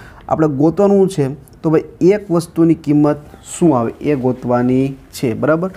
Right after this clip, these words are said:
એંસી વસ્તુઓની કિંમત કેટલી થઈ? ચોવીસો રૂપિયા. તો એક વસ્તુની કિંમત કેટલી? તો આ બે ત્રિયાસી પ્રમાણે અંશમાં આવશે, એટલે કે ચોવીસો ગુણ્યા એક ના છેદમાં શું મૂકવાના?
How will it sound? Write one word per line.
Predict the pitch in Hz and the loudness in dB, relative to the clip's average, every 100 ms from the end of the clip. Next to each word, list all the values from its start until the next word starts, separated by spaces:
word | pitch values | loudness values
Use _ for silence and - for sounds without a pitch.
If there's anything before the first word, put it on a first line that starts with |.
| - - - - | -16 -20 -20 -2
એંસી | 135 139 143 - 240 | 2 2 0 0 0
વસ્તુઓની | 196 170 - - 160 156 156 151 | 2 0 -2 -2 2 4 4 2
કિંમત | - 151 151 151 | 0 0 0 2
કેટલી | 180 180 | 2 2
થઈ? | 151 151 | 2 -2
ચોવીસો | - 190 208 - 143 | 0 0 0 -2 -2
રૂપિયા. | 135 123 127 | -2 -2 -4
તો | 117 - | -4 -2
એક | 143 185 156 | 0 0 -2
વસ્તુની | 147 - 147 | -6 -2 -4
કિંમત | 143 - 131 143 143 | -2 -2 0 0 0
કેટલી? | 170 139 113 | -2 -2 -6
તો | - - - | -8 -20 -2
આ | 127 | 0
બે | 135 | 0
ત્રિયાસી | 131 147 143 | 0 0 0
પ્રમાણે | 139 151 139 | -2 0 0
અંશમાં | 143 143 160 156 | -2 -2 0 2
આવશે, | 156 151 170 170 - - - - - - - - - - - - - - | 0 0 -4 -4 -12 -20 -20 -20 -20 -20 -20 -20 -20 -20 -20 -20 -20 -12
એટલે | 131 123 | -4 -2
કે | 113 - | -4 0
ચોવીસો | 139 147 165 160 175 170 170 170 - | 2 4 2 0 -2 0 -2 -6 -8
ગુણ્યા | 120 123 135 143 143 143 143 143 - - - | -4 0 2 4 2 0 -2 -6 -14 -6 2
એક | 180 127 - - - - - - - - _ | 2 2 -4 -20 -20 -20 -20 -20 -20 -20 _
ના | 120 120 143 | -2 0 0
છેદમાં | 147 - 143 143 | -2 -4 -2 0
શું | 160 | 2
મૂકવાના? | 151 - 135 131 131 | 0 0 -2 0 0